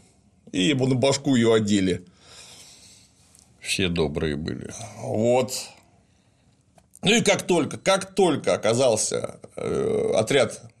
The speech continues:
Speaker 1: без предводителя, вот тут на него спустили тяжёлую кавалерию, которая просто всех растоптала.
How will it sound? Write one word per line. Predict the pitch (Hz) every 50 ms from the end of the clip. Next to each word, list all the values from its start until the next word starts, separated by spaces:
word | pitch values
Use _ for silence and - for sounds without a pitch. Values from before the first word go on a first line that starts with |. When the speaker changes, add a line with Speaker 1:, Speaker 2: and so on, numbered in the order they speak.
| -
Speaker 1:
без | - 107 113 131 117 -
предводителя, | - 113 110 110 117 151 190 185 - 120 104
вот | 107 143 160 -
тут | 330 349 - 190 151
на | 147
него | 156 151 170 208 185
спустили | - - - 135 117 - - 170 165 156 156 139 127 - - _
тяжёлую | - 123 107 131 139 135 123 110
кавалерию, | - 113 110 107 104 92 98 98 98
которая | - 95 - 107 107 107
просто | 107 151 160 - - -
всех | - 110 -
растоптала. | 107 95 - - - - - - - - -